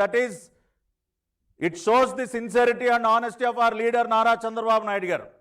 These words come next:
ఇవాళ అక్రమంగా ఆయన రాజమండ్రి సెంట్రల్ జైల్లో పెట్టి సునకానందం తీర్చుకుంటా ఉన్నారు,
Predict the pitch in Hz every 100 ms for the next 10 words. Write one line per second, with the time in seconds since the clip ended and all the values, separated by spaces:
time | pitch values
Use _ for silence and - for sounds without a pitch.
0 | _ _ _ _ _ 139 214 208 202 247
1 | 247 247 247 240 233 208 220 240 240 233
2 | 214 220 226 233 233 226 233 220 226 226
3 | 160 - _ - 190 220 247 254 254 254
4 | 240 240 - 240 226 226 214 175